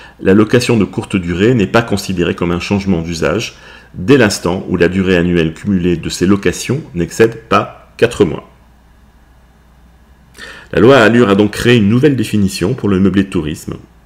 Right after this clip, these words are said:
ce qu'on appelle aussi dans les grandes villes le Airbnb, qui est désormais, euh, un local meublé destiné à l'habitation louée de manière répétée pour de courtes durées à une clientèle de passage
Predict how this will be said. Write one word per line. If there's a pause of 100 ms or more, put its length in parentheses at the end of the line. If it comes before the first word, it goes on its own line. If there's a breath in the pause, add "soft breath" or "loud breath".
(160)
ce
qu'on
appelle
aussi
dans
les
grandes
villes
le
Airbnb, (1040 loud breath)
qui
est
désormais,
euh,
un
local
meublé
destiné
à
l'habitation
louée
de
manière
répétée (100)
pour
de
courtes
durées
à
une
clientèle
de
passage